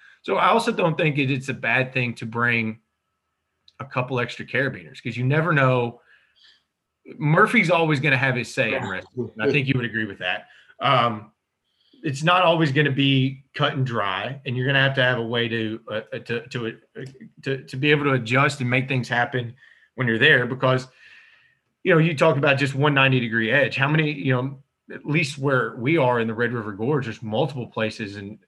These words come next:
an abundant, um, abundance of places where multiple pitches and multiple edges are a thing, and being able to get gear that you don't have is gonna be much more of an endeavor than just lowering something down forty or fifty feet over a hard edge.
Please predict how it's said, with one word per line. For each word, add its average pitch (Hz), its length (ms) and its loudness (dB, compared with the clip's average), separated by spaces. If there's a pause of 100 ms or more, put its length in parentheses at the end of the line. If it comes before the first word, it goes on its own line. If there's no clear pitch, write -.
an 110 260 -10
abundant, 165 460 -2
um, 113 200 -4 (320)
abundance 139 500 -2
of - 120 -14
places 113 420 -6
where 117 420 0 (320)
multiple 135 480 2
pitches 139 380 0
and 117 100 -2
multiple 113 400 -4
edges 139 300 -2
are 113 100 -2
a 98 60 -6
thing, 139 340 -2
and 110 120 -6
being 123 160 0
able 123 160 -2
to 113 40 -6
get 120 360 -4 (380)
gear 127 240 -2
that 135 140 0
you 113 120 -6
don't 113 260 -6
have 113 540 -2 (560)
is 117 100 -6
gonna 123 160 2
be 117 160 0
much 127 320 -2
more 127 200 -2
of 110 60 -4
an 110 60 -4
endeavor 113 400 -4
than 107 180 -6
just 107 420 -6 (320)
lowering 113 420 -2
something 110 400 -4
down 104 460 0
forty 110 360 -6
or 98 40 -10
fifty 107 340 -8
feet 107 420 -6
over 101 240 -8
a 95 80 -8
hard 92 240 -6
edge. - 460 -14